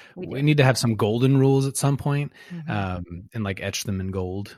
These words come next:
Speaker 1: Yeah,
Speaker 2: and give
Speaker 1: let's
Speaker 2: them
Speaker 1: do
Speaker 2: to
Speaker 1: it.
Speaker 2: people.
Speaker 1: So Don
Speaker 2: Cool.
Speaker 1: Miguel Ruiz, you know, has the four agreements, and, and don't make assumptions is one of the four.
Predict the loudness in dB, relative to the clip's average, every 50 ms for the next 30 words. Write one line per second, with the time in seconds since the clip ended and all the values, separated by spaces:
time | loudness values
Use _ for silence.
0 | _ _ -8 -4 -4 -2 -2 -2 -4 -6 -6 -6 -6 -6 -6 -6 -6 -8 -10 -12
1 | -10 -10 -6 -2 -2 0 0 2 2 2 4 4 4 4 2 2 0 0 0 -2
2 | -4 -6 -4 -4 -4 -4 -4 -6 -10 -10 -8 -8 -6 -6 -6 -8 -8 -14 -16 -10
3 | -8 -8 -8 -6 -6 -6 -6 -4 -4 -4 -6 -8 -10 -10 -8 -6 -6 -6 -8 -12
4 | _ _ _ -6 -4 -4 -4 -2 0 0 0 0 0 -2 -2 -4 -4 -4 -6 -4
5 | -2 -2 -2 -2 -4 -6 -6 -6 -8 -10 -12 -6 -4 -4 -4 -4 -6 -6 -10 -12
6 | -8 -6 -6 -6 -6 -6 -8